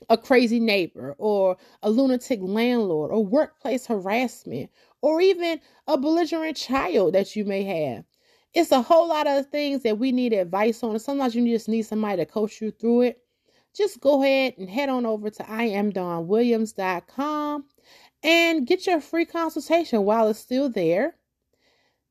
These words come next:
Let me help you. Mm. All right. Thank y'all so much for coming back from this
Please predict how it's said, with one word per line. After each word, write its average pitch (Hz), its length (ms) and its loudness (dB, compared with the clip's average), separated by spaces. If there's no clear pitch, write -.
Let 349 280 4
me 349 160 0
help 359 260 2
you. 135 240 -10
Mm. 127 220 -8
All 196 120 4
right. 180 200 2
Thank 208 240 -2
y'all 175 140 0
so 170 180 -8
much 156 200 -6
for 147 100 -14
coming 156 260 -8
back 147 220 -2
from 151 220 -8
this - 560 -4